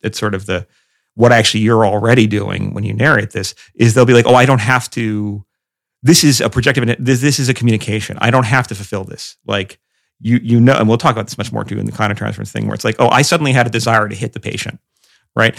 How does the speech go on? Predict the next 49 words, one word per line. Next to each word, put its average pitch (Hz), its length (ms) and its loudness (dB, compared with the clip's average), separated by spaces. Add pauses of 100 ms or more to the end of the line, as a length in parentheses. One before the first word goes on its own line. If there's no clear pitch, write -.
(140)
It's 120 80 2
like, 123 100 4
"No, 139 120 4
I, 135 180 2
that, 131 320 -2
that, 147 160 2
that 127 140 2
doesn't 156 240 4
mean 147 180 4
that 117 100 4
I'm, 107 420 0 (440)
uh, 95 300 0 (920)
I'm 120 140 4
a 107 60 2
bad 117 320 4
person 131 260 4
for 117 100 0
thinking 135 340 2
it, 110 200 -2 (600)
and 120 80 4
I 120 60 4
don't 139 120 6
have 139 100 4
to 127 80 2
run 123 260 2
away 117 340 6
from 117 140 0
the 110 80 0
fact 113 280 0
that 120 120 -8
that 113 100 -4
thought 117 160 -4
occurred 147 300 2
to 117 60 -2
me." 101 360 -8 (420)
But 120 200 4
to - 60 -6
be 135 60 4
like, 117 160 4
"Oh, 117 120 4
this 131 340 4
is 135 100 2
something, 113 720 0 (480)
that 117 140 -2
something 170 400 2
is 139 100 2
being 123 220 4
communicated 113 760 0
here," - 280 -16